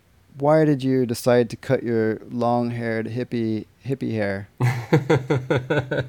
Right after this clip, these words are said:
Speaker 1: in British?
Speaker 2: Uh, all right, mate. Well, I could tell you about it, but I don't know if I want to reveal that many of my secrets to your listening audience, right? Um, I'll give you this one, though. Um,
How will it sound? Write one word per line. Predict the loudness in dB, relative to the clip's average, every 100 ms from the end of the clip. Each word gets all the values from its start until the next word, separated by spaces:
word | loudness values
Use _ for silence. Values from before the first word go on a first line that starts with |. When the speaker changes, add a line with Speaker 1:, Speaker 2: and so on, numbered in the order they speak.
| -10 _ -20 -20 -20 -20 -20 -20 -20 _ _ _ _
Speaker 1:
in | -2
British? | 2 2 0 -6 -14 -18 -20 -20
Speaker 2:
Uh, | -8
all | -2
right, | 0 0
mate. | -4
Well, | -2
I | -2
could | -2 -2
tell | 0
you | 2
about | 0 -2 -6
it, | -8
but | -6
I | -4
don't | -2 -2
know | -2 -4
if | -2
I |
want | -4 -4
to | -4
reveal | -6 -2 -2 0
that | -2 -4 -4
many | -4 -4
of | -4
my | -6 -8
secrets | -6 -4 -4 -6 -6 -8 -6
to | -4
your | -4 -4
listening | -4 -4 -4 -6 -8 -12 -20 -4
audience, | -2 0 -2 -2 -4
right? | -2 -4 -10 -20 -20 -20 _
Um, | -10 -8 -8 -8 -4
I'll | 0
give | 2 4
you |
this | 4 4 0
one, | -6
though. | -6 -8 -12 -18 -20 -20 _ -8
Um, | -4 -4 -4 -8 -12